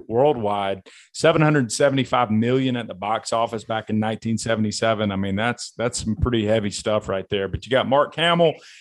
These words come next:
Harrison Ford, Carrie Fisher. Listen, people that hate Star Wars know the name Luke Skywalker. They know Darth Vader. They know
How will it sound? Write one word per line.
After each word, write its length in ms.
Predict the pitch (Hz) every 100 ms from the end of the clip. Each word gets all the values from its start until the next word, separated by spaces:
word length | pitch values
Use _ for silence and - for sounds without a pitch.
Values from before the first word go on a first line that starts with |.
| _ 156
Harrison 340 | 175 175 143
Ford, 380 | - 147 151 127
Carrie 240 | 156 147
Fisher. 560 | 107 139 139 139 131 - _ _ _ _ _ _ _ -
Listen, 440 | 165 190 107 95 - _ _ _ 127
people 320 | - 196 196
that 220 | 156 120 127
hate 220 | 165 165
Star 260 | - 170 170
Wars 360 | 170 180 147 120
know 400 | 131 147 156 147
the 120 | 131
name 440 | 139 143 139 123
Luke 180 | 131 131
Skywalker. 720 | - 131 127 117 104 98 101
They 140 | 98 113
know 180 | 123
Darth 360 | 127 120 123 120
Vader. 420 | 104 117 113 101
They 160 | 95 110
know 540 | 120 131 131 127 120